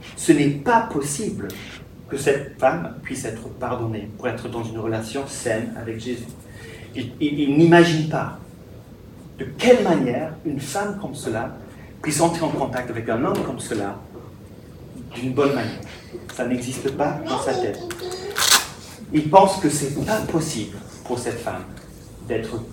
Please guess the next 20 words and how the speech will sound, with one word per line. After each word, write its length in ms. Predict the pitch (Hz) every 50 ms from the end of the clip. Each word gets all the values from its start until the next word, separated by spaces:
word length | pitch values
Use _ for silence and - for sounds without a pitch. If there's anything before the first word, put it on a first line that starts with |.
| - - -
pardonnée 560 | 170 170 165 156 135 131 117 107 98 92 - - - - - - - - - - - - - - - - - - - - -
de 60 | 120 117
son 220 | 117 117 131 117
passé, 300 | 120 117 113 120 - - - - - - - - - - - - - - - - - - - - - -
de 60 | -
son 140 | - 131 123
passé 500 | 117 127 120 120 - - 139 147 143 - - -
de 80 | - 117
pécheresse, 760 | - - 120 113 - - 110 104 - - - - - - - - - -
de 60 | 117 117
son 160 | 113 117 110
passé 300 | 113 117 110 - - 131 113
de 80 | 120
prostituée. 640 | 110 - - 131 123 - - - - - - - - - - - - - - - - - - - - - - - - -
Ce 140 | - - 135
n'est 120 | 131 123
pas 200 | 123 - 160 151
possible 420 | 151 151 139 135 - - 131 117 113
pour 160 | - 113 101 -
elle 140 | - 95